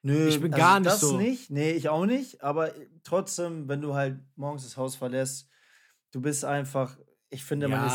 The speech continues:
Speaker 1: ist
Speaker 2: bist schon
Speaker 1: automatisch
Speaker 2: besser
Speaker 1: besser
Speaker 2: drauf.
Speaker 1: drauf, wenn du einfach Sonnenstrahlen
Speaker 2: Ja.
Speaker 1: hast. Es ist einfach so.
Speaker 2: Aber weißt du, wo ich heute besser drauf war? Äh, <laughs> ich war heute bei so einer Firma, die stellen so Papier her.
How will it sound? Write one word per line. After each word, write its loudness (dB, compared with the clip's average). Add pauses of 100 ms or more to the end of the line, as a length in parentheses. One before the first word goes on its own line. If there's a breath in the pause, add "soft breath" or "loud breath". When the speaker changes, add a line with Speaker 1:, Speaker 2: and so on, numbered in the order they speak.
(100)
Speaker 1:
ist 2
Speaker 2:
bist -2
schon -2
Speaker 1:
automatisch 0
Speaker 2:
besser -2
Speaker 1:
besser 4
Speaker 2:
drauf. -4 (380)
Speaker 1:
drauf, -14
wenn -2
du -6
einfach -6
Sonnenstrahlen -4
Speaker 2:
Ja. -12
Speaker 1:
hast. -12
Es -16
ist -12
einfach -12
so. -10 (1200 soft breath)
Speaker 2:
Aber -4
weißt -2
du, -4 (760)
wo -8
ich -10
heute -6
besser -8
drauf -10
war? -12 (500)
Äh, -18
<laughs> -12 (540 soft breath)
ich -20
war -2
heute -2
bei -2
so -6
einer -4
Firma, -4
die -10
stellen -10
so -12
Papier -10
her. -12